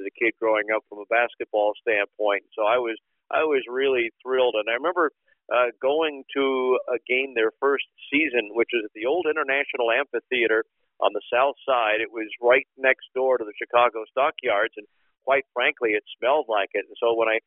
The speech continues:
had a chance to meet Jerry for the first time, it was at, we used to have a, a listener luncheon at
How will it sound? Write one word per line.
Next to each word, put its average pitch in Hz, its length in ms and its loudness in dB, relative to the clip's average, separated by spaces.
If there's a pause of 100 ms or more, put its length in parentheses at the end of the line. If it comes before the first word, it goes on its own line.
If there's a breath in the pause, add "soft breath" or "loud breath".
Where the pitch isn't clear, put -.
(220)
had 123 80 6
a 123 160 -2
chance 143 200 0 (120)
to 113 80 -6
meet 143 240 0
Jerry 120 320 0
for - 80 -8
the - 160 -10
first 127 240 4 (140)
time, 135 320 0
it - 100 -14
was 107 160 -6
at, 117 120 6 (360)
we 117 160 -8
used - 160 -8
to 113 60 -2
have 120 260 2
a, 110 160 0
a 110 160 0
listener 123 480 -2
luncheon 113 640 0
at 110 160 0